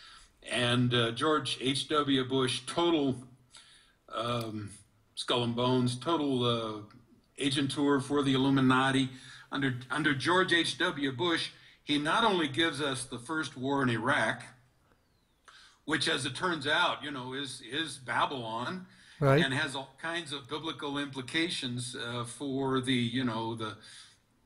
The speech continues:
Speaker 1: return of the Antichrist and that sort of thing, which is why those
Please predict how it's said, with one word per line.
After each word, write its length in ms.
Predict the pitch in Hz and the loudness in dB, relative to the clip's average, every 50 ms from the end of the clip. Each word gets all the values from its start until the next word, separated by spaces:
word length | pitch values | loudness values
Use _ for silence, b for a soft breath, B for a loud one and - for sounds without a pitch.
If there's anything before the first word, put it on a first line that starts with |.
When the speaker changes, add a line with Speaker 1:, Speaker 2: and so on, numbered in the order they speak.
| _ _ _ _ _ - | _ _ _ _ _ -14
Speaker 1:
return 400 | - 120 120 - 147 151 156 151 | -10 -10 -4 2 2 4 4 4
of 100 | 143 127 | 2 2
the 180 | 127 120 123 131 | 2 4 4 4
Antichrist 580 | - 135 123 120 - 113 - 120 127 123 - - | 2 2 0 -4 -6 -8 -6 -4 0 0 0 0
and 80 | 107 | -2
that 140 | 110 113 117 | -4 -2 -2
sort 220 | - - 127 113 107 | -2 -2 -4 -4 -6
of 80 | 104 | -6
thing, 320 | - 151 139 110 101 113 123 | -2 -2 -2 0 0 0 0
which 180 | 123 123 123 123 | 0 0 -2 -2
is 160 | 117 107 107 | -6 -6 -6
why 380 | 113 113 117 123 123 120 120 | -6 -4 -2 0 0 0 -2
those 440 | 120 117 117 117 117 110 110 - - | -2 -4 -4 -6 -6 -6 -6 -8 -8